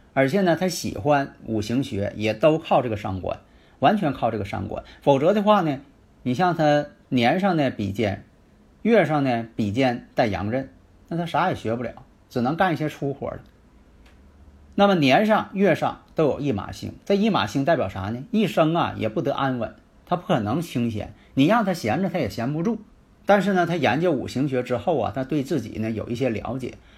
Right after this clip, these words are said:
所以在关键的时候，他有对自己的一个正确的判断啊，不至于说的太任性。因为有比肩劫财太多的人呢，也非常的任性，很固执的这么一个人。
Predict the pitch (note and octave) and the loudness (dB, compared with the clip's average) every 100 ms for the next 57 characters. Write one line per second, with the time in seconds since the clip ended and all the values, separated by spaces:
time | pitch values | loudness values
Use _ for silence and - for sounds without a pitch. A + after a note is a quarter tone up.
0 | - - G3+ F#3+ B2 F#3 D3+ A2+ F#3 F#3 | -16 2 4 4 4 4 4 2 4 4
1 | G3+ A#3+ A#2 - E2+ A2+ - - - - | 4 2 0 -4 -4 -4 -6 -10 -20 -2
2 | F#3 F3+ B2 - - F#3+ D3 - G3 G#2+ | 2 2 2 -4 -4 2 2 2 -2 -2
3 | - C3 C#3+ C#3 C4+ C#3+ G2+ E3 A#2 G2+ | -2 0 0 4 4 4 -2 0 0 0
4 | - A#2 A#2+ - - - - C3+ C3 C#3+ | -2 -2 -2 -6 -20 -20 -2 -2 0 -2
5 | E3 G3 D#3 E3 C#3 C#3 - B2+ D3+ B2 | 2 2 2 2 0 0 0 -2 0 -2
6 | E3 C3+ - D#3+ F3 C#3+ D3 A2 A#2 D3 | -4 -6 -2 0 2 0 0 -4 -2 0
7 | C#3 D3 C3 - C3+ A2+ A#2+ G#2 F#2 A2+ | -2 -2 -4 -2 -2 -2 -2 -2 -2 -4
8 | G2+ F2+ C3 A2 G2+ G2+ A#2 G3 G2+ C#3+ | -4 -6 -6 -6 -6 -4 0 0 0 -4
9 | A#2+ - - - - - - B2+ C3 C#4+ | -6 -10 -20 -20 -20 -20 -4 -2 2 2
10 | G#3 G#2+ G#2+ A2 A2 G2+ F#2 F2 - | 2 0 -2 -2 -2 -2 -4 -4 -6